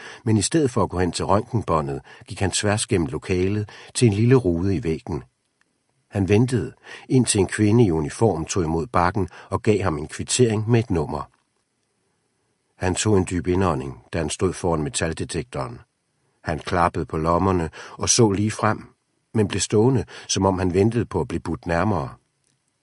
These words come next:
Det var en vane fra hans mange flyrejser. Vagterne lod ham blive stående et minuts tid. En lavstammet, nervøs mand i skjorteærmer, tomhændet. Ingen mappe eller taske,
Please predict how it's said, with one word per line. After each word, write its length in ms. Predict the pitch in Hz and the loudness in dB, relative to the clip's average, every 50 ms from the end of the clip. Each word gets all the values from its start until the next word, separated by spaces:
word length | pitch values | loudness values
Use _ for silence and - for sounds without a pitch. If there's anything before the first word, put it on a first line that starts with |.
| _ _ _ _ _ _ _ - | _ _ _ _ _ _ _ -6
Det 140 | 98 87 | -4 -2
var 140 | 82 92 92 | 0 2 4
en 160 | 101 113 104 | 4 4 4
vane 360 | 95 90 85 85 90 95 101 98 | 2 2 2 2 2 2 0 0
fra 140 | - 87 | 0 0
hans 220 | 85 82 76 - - | -2 -2 -2 -2 -2
mange 280 | 85 73 78 80 78 | -2 -2 -2 -2 -4
flyrejser. 600 | - - 98 98 92 76 73 73 71 - - - - - _ _ _ _ _ _ _ _ _ _ _ _ _ _ _ _ _ _ _ _ _ _ - | -6 -4 -4 -2 -2 -2 -2 -4 -4 -6 -8 -8 -10 -16 _ _ _ _ _ _ _ _ _ _ _ _ _ _ _ _ _ _ _ _ _ _ -6
Vagterne 640 | 82 98 92 95 101 - - 131 104 110 98 87 | 0 2 2 2 0 0 -2 0 0 0 0 -2
lod 160 | 80 80 85 | -2 -4 -4
ham 120 | 82 80 76 | -4 -4 -4
blive 100 | 69 80 | -4 -6
stående 400 | - - 101 92 87 92 104 98 | -4 -2 -2 0 0 2 2 0
et 140 | 80 - - | 0 -2 -6
minuts 380 | 82 78 76 71 65 - - | -6 -6 -6 -6 -8 -8 -6
tid. 260 | - - 104 87 76 - - _ _ _ _ _ - - - - _ | -6 -6 -6 -6 -8 -8 -14 _ _ _ _ _ -20 -20 -20 -12 _
En 160 | - 110 98 | -2 0 2
lavstammet, 760 | 92 92 92 104 127 123 - - 90 80 73 73 69 - - | 2 4 2 2 2 0 -2 -2 -2 -2 -2 -4 -6 -8 -6
nervøs 480 | - 95 90 78 90 113 98 78 - - | -4 -4 -2 0 0 0 0 -2 -2 -2
mand 300 | 95 90 90 90 - - | 0 0 0 -2 -2 -6
i 20 | |
skjorteærmer, 800 | - - - - 87 85 85 - 131 - 82 76 71 67 65 64 62 - _ _ _ _ - | -8 -6 -4 -4 -2 -2 -2 -4 -4 -4 -4 -4 -4 -6 -8 -10 -12 -16 _ _ _ _ -6
tomhændet. 640 | - - 98 92 107 104 95 90 76 64 64 64 - - _ _ _ _ _ _ _ _ _ | 0 0 2 2 2 0 -2 -2 -4 -4 -8 -12 -16 -20 _ _ _ _ _ _ _ _ _
Ingen 340 | - 123 101 87 85 78 73 | 0 0 0 2 0 -2 -4
mappe 400 | 71 73 73 78 87 - - 107 | -2 0 0 0 0 0 0 -2
eller 200 | 82 71 64 65 | -2 -4 -6 -6
taske, 540 | - - - 90 87 82 - - - 78 | -6 -4 -4 -2 -2 -4 -6 -6 -8 -12